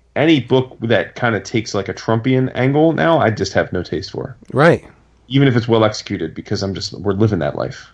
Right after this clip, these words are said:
Speaker 2: Yep.
Speaker 1: So I just, it just doesn't entertain me.
Speaker 2: Yeah, it's, um, it, all paths lead to social media for me, and, and I just find it so, uh, yes, it's a necessary evil, but I just find it so distasteful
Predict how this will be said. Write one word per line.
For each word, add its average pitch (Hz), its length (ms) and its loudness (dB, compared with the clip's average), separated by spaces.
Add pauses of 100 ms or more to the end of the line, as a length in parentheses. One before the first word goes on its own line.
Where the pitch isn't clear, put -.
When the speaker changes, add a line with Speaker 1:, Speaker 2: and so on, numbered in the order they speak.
(180)
Speaker 2:
Yep. 117 160 -2
Speaker 1:
So - 60 0
I 80 80 2
just, - 320 -6 (340)
it 110 60 -20
just - 180 -8
doesn't 90 360 0
entertain 82 400 -4
me. - 200 -6 (1120)
Speaker 2:
Yeah, 113 320 -8
it's, - 180 -18 (100)
um, 123 540 -2 (380)
it, - 420 -20 (220)
all 151 220 6
paths 143 580 4
lead 123 340 2
to 123 120 -2
social 113 400 4
media 101 340 2
for 95 200 -4
me, 95 340 -4
and, 104 240 -4
and 113 180 -2
I 104 120 0
just 110 240 -6
find 120 260 2
it 107 160 -4
so, 120 420 4 (400)
uh, 135 200 0
yes, 147 320 0
it's 147 160 2
a 131 80 4
necessary 123 580 2
evil, 117 380 0
but 104 160 0
I 104 100 0
just 104 280 -6
find 113 360 0
it 110 140 -10
so 117 640 2
distasteful 107 840 -4